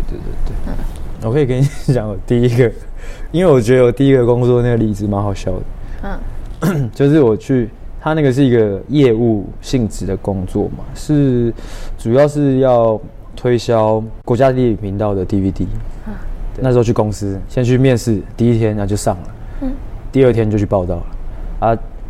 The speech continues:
Speaker 1: 报道第一天、第二天、第三天、第四天都是训练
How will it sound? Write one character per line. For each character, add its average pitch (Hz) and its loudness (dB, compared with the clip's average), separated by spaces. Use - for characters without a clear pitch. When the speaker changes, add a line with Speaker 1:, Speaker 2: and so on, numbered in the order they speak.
Speaker 1:
报 127 2
道 123 4
第 120 0
一 120 2
天、 113 2
第 117 2
二 110 6
天、 107 2
第 113 2
三 104 0
天、 101 0
第 107 0
四 104 -2
天 90 -4
都 110 2
是 101 0
训 101 -2
练 95 0